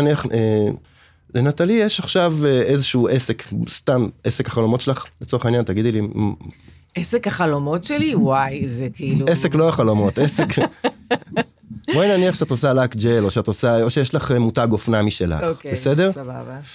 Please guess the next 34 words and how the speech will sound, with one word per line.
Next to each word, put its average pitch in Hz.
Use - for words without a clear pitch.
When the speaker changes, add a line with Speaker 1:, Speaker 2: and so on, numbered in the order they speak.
Speaker 1:
אה, 113
אני 170
אומר, 226
"אוקיי, 180
אם 226
היה 220
לך 185
את -
כל 196
הזמן 160
בעולם, 107
היית 170
יושבת 190
על -
אינסטגרם, 98
הולכת 175
לעוקבים 131
של 180
המתחרים 117
שלך, 104
מחלקת 226
שם 123
לייק, 127
צפייה 107
בסטורי, 151
פולו, 135
אה, 107
מי 143
שלא 117
רלוונטי, 104
ספאמר, 101
אה, 98
הזויים 104
וכאלה, 113